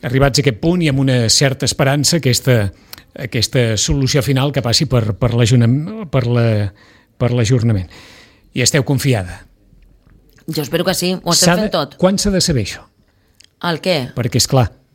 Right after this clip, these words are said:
Speaker 1: eh, l'ordre d'execució és pel dilluns dia dos, hem
Speaker 2: Clar.
Speaker 1: d'entendre que
Speaker 2: Jo entenc
Speaker 1: dissabte
Speaker 2: que
Speaker 1: i
Speaker 2: fins
Speaker 1: diumenge no deuen ser hàbils, no?
Speaker 2: No, però jo entenc que fi-, jo entenc que fins al mateix moment, eh,
Speaker 1: Sí?
Speaker 2: jo entenc que sí, que poden dir alguna cosa. Jo crec que sí.
Speaker 1: És a dir, fins i tot el dilluns al matí,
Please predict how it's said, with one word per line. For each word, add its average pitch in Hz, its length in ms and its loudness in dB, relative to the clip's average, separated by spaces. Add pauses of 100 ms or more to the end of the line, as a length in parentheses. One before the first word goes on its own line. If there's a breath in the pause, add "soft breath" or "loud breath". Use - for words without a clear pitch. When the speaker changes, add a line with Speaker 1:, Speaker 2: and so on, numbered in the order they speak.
(140)
Speaker 1:
eh, 107 400 -4
l'ordre 120 480 0
d'execució 120 420 2
és - 80 2
pel 131 160 2
dilluns 123 320 2
dia 117 240 4
dos, 170 540 0 (140)
hem 131 180 2
Speaker 2:
Clar. - 20 0
Speaker 1:
d'entendre 147 580 4
que 131 280 -2
Speaker 2:
Jo 185 240 -6
entenc - 40 0
Speaker 1:
dissabte 147 320 2
Speaker 2:
que 160 60 0
Speaker 1:
i - 20 0
Speaker 2:
fins 151 100 2
Speaker 1:
diumenge 156 260 2
no 202 100 0
deuen 151 220 0
ser 135 160 0
hàbils, 139 380 -2
no? 170 180 -6 (380)
Speaker 2:
No, 190 240 -2
però 180 140 -4
jo 190 80 -4
entenc 202 200 -6
que 220 100 -6
fi-, 190 100 -10
jo 214 360 -2
entenc 269 180 -6
que 214 80 -4
fins 180 240 -8
al 170 120 -4
mateix 160 300 -8
moment, 180 440 -10
eh, 156 200 -12
Speaker 1:
Sí? 143 220 2 (380)
Speaker 2:
jo 160 140 -8
entenc 214 260 -6
que 139 100 -10
sí, 190 220 -8
que 170 120 -12
poden 156 280 -6
dir 147 140 -4
alguna 156 380 -4
cosa. - 220 -12
Jo 226 120 -4
crec 240 180 -10
que 147 80 -8
sí. 180 300 -4
Speaker 1:
És 120 120 -2
a - 20 2
dir, 139 120 4
fins 156 180 4
i 147 80 4
tot 170 180 2
el 151 320 4
dilluns 143 360 2
al 156 100 2
matí, 185 420 2